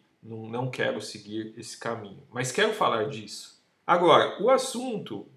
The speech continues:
que eu vou começar agora, que é o, que são os perigos da politização da igreja, é justamente o perigo da gente entrar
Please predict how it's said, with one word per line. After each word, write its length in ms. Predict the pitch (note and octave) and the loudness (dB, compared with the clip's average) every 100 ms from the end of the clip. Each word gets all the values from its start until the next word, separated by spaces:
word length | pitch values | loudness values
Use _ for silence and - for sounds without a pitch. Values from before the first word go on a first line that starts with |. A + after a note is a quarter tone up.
| _ _ | _ _
que 220 | - A2+ | -12 -6
eu 400 | C3 B2 - - A2 | -2 -2 -6 -14 -12
vou 160 | A2+ | -10
começar 500 | - A#2 G#2+ - A#2 | -6 -4 -4 0 2
agora, 560 | A2 G#2+ A2+ D3 D3+ - | 2 2 4 6 4 2
que 140 | - | 0
é 40 | B2+ | 0
o, 280 | C3 - - _ - | 0 -2 -12 _ -16
que 100 | - | -8
são 300 | - B2+ A#2 | -2 0 -2
os 160 | - | -6
perigos 760 | - C3+ A#2 B2+ A3 F3+ C#3 A#2+ | -4 -2 -2 -2 -6 -4 -6 -2
da 140 | A#2+ | -4
politização 1200 | A#2 D#3+ G3 D#3 C3 C#3 B2 A2 - A2+ G#2+ G2+ - _ _ - | -2 0 0 0 -6 -6 -4 -4 -4 -4 -4 -6 -16 _ _ -2
da 180 | A#2+ | 4
igreja, 840 | A#2 G2+ G#2+ B2 D#3+ E3+ C3+ G2+ E2+ - _ _ - | 4 2 -2 0 2 2 0 -4 -6 -14 _ _ -4
é 260 | D3 E3+ F#3 | 2 4 4
justamente 1160 | D#3 F#3 - E3 C3 D3 F3 F3+ - - - _ | 0 -4 -2 -2 0 -2 -2 -6 -10 -12 -14 _
o 60 | C3 | -14
perigo 500 | C#3 B2 D#3 F3+ D#3 | -8 -6 -6 -4 -2
da 180 | C#3 C3+ | 0 0
gente 800 | B2+ C#3 D3+ - D#3 D3+ - - _ _ _ _ _ | 0 -4 -4 -10 -8 -10 -10 -18 _ _ _ _ _
entrar 1160 | C3 C#3 A#2+ - - D#3+ G3 A#3 G3 C3 - | 0 0 0 -8 -2 4 6 6 4 0 -12